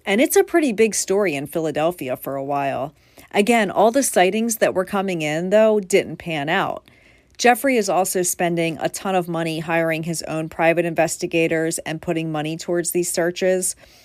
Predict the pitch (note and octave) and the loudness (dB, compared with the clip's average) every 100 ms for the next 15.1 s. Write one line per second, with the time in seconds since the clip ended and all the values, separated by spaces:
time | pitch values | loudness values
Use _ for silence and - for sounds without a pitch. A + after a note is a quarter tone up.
0 | - - A3 C4+ C4 F#3+ G3+ G#3 F3 - | -20 -4 4 6 6 4 4 4 2 2
1 | E3 D#3+ F3+ - D#3 D#3+ - F3 - D3 | 0 2 0 0 -2 -4 -4 -2 -2 -2
2 | - D#3 D#3+ - - - _ _ - G3 | 0 0 0 -2 -14 -18 _ _ -4 -4
3 | - - A#3+ C4+ A#3 G3+ F#3+ G3 F#3 E3+ | -4 -2 4 4 6 4 4 2 0 0
4 | F3 F3 F3+ - - E3+ E3+ E3+ - D#3+ | 2 4 2 -2 -2 0 0 0 -2 -4
5 | - C#3+ D3 E3+ - F3 F3 E3+ - F3 | -4 -4 -4 -4 -2 2 2 2 -2 2
6 | F3+ F3 D#3+ A#2+ - E3 E3 E3 - _ | 2 2 0 -2 -2 -2 -2 -8 -18 _
7 | _ F3 F3+ D#3 D3+ - E3 E3 D#3+ D#3 | _ -2 0 2 0 0 -4 -2 -4 -6
8 | D#3 D#3+ D#3 C#3+ D3 C3+ D3 D3 - C3+ | -4 -2 -2 -2 -4 -4 -2 -2 -4 -10
9 | - C3+ - A#2 F2+ - - - _ _ | -10 -10 -10 -10 -12 -10 -10 -10 _ _
10 | _ _ _ _ _ _ _ _ _ _ | _ _ _ _ _ _ _ _ _ _
11 | _ _ _ _ _ _ _ - D4 - | _ _ _ _ _ _ _ 4 4 4
12 | F#4+ F4 C#4 G#3+ G3 F#3+ G3 - E3 - | 2 4 4 6 6 6 4 0 0 0
13 | - G3 F3+ F3 E3 F#3 F3+ E3+ F3 - | 0 0 0 0 0 0 -4 -2 -2 -2
14 | F3 - D#3 D#3 D3 - D3 D3 F#3+ G#3+ | -6 -6 -4 -4 -6 -6 -6 -2 0 0
15 | - | -4